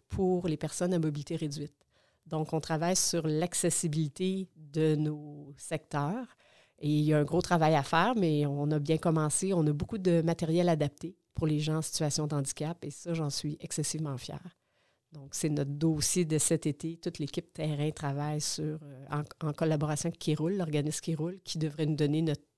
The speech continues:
accréditation, euh, après avoir corrigé certaines déficiences pour l'accessibilité. Donc, euh, c'est un beau dossier, beaucoup de travail, mais ça va être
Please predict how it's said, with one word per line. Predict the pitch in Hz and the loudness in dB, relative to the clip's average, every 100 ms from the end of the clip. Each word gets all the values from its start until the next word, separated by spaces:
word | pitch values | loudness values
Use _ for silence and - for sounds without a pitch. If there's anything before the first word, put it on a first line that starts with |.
| - | -14
accréditation, | 151 - 147 143 151 143 - 160 170 165 _ _ _ _ 165 | -8 -4 -4 -4 -2 -2 0 0 -2 -4 _ _ _ _ -20
euh, | 147 135 | -18 -10
après | 151 - 147 | -8 -2 0
avoir | 139 143 | 2 0
corrigé | - 147 160 143 151 156 151 - | 0 0 0 0 0 0 -2 -4
certaines | - - 151 151 | -12 -4 0 2
déficiences | 147 - - 151 - | 0 -2 -2 -2 -2
pour | 156 | -4
l'accessibilité. | 139 - 147 151 147 135 - - | -4 -4 -6 -8 -14 -20 -20 -18
Donc, | 156 143 - | -18 -14 -10
euh, | 143 139 | -8 -8
c'est | - | -4
un | 151 | -2
beau | 147 170 | 2 2
dossier, | 156 151 - 180 | 2 0 -2 -2
beaucoup | 196 170 | -4 -8
de | - | -8
travail, | 170 151 156 208 | -6 -2 -2 -2
mais | 180 143 131 123 _ _ _ _ | -2 -4 -10 -20 _ _ _ _
ça | 156 | -20
va | |
être | 143 | -20